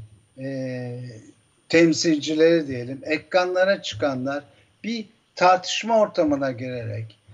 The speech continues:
o tartışmanın coşkusuna kapılarak, onun hararetine kapılarak, kendinden, hani,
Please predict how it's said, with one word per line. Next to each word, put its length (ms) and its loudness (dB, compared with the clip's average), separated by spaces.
o 180 2
tartışmanın 880 0
coşkusuna 800 -2
kapılarak, 600 -4
onun 300 0
hararetine 880 2
kapılarak, 640 -10
kendinden, 1160 -2
hani, 300 -2